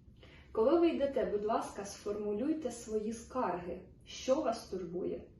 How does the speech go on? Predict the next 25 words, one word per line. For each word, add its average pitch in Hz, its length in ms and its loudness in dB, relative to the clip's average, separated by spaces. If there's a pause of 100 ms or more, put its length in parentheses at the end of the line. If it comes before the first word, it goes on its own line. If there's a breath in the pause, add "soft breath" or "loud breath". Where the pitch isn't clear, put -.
(100)
як 214 360 0
давно 190 540 -2 (200)
і 226 100 0
з - 180 -10
чим 262 240 0
ви 220 160 -2
це 196 320 -8
пов'язуєте. 185 800 -4 (300 loud breath)
Це 214 160 0
значно 277 520 -2
полегшить 190 720 -4 (300)
лікарю 208 580 -2
його 190 380 -2
роботу. 175 500 -8 (640 loud breath)
А 214 120 -2
також, 220 480 2
будь 220 160 -4
ласка, 302 420 0
візьміть 240 420 2
з - 80 -10
собою 240 460 4
всі - 220 -2
попередні 233 800 4
дані 226 520 2
обстежень, 180 760 -4